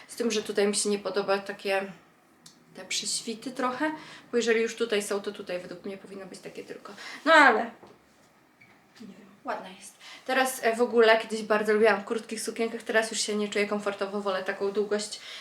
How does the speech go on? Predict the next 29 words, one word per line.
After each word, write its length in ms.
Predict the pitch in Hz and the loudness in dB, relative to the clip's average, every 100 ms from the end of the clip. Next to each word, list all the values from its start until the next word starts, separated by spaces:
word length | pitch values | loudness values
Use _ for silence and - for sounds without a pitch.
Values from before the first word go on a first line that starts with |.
| - | -6
midi, 500 | 262 269 269 254 - 240 | 0 2 2 0 -2 0
nawet 300 | 240 226 - | 2 2 4
za 160 | 233 | 4
kolano 460 | 233 247 208 208 - | 6 6 6 4 0
ogólnie, 440 | 214 208 214 202 | -2 -2 -2 -4
czy 220 | 202 202 202 - - _ _ - | -4 -4 -4 -10 -18 _ _ -8
no 100 | 233 | -6
przed 260 | - 330 | 2 2
kolano 400 | - 262 240 214 | 6 8 10 8
nie, 220 | 208 233 359 415 - | 8 8 8 6 4
ale 220 | 311 294 | 4 4
tak 140 | 262 247 - - | 2 2 0 -2
w 140 | - - | -14 2
kolano, 420 | 320 269 262 240 | 8 10 10 8
za 120 | 226 | 6
kolano, 440 | 233 233 220 214 214 | 4 8 8 8 4
czy 140 | 208 | 2
nawet 260 | 202 196 208 | 2 2 0
długie 480 | 196 214 208 196 | 0 0 4 4
i 40 | 196 | 4
powoli, 380 | 254 214 226 233 | 4 8 8 6
tak 180 | 208 | -2
powolutku 480 | - 208 233 233 - | -2 2 2 0 -2
wymieniam 460 | 214 214 214 202 208 | 0 2 4 4 2
swoją 320 | - 202 202 | 0 2 4
szafę 420 | 208 277 277 233 - - - - | 2 -2 -4 -6 -8 -10 -14 -6
na 120 | 220 | -4
takie 320 | 220 208 214 220 | 0 0 0 0
rzeczy. 360 | 208 202 202 | 0 0 -4